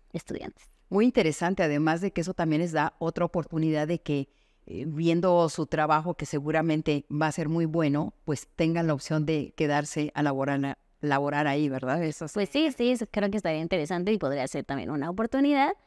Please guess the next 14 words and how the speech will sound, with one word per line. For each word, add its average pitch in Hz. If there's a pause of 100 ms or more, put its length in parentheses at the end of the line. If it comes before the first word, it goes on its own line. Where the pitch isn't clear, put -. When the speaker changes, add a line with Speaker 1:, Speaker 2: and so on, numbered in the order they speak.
(240)
Speaker 1:
Y 208
también 226
me 240
gustaría 196
mencionar 190
que 190
si 185
bien 185
el 175
posgrado 180
es 170
profesionalizante, 175 (300)
sí, 226
sí, 196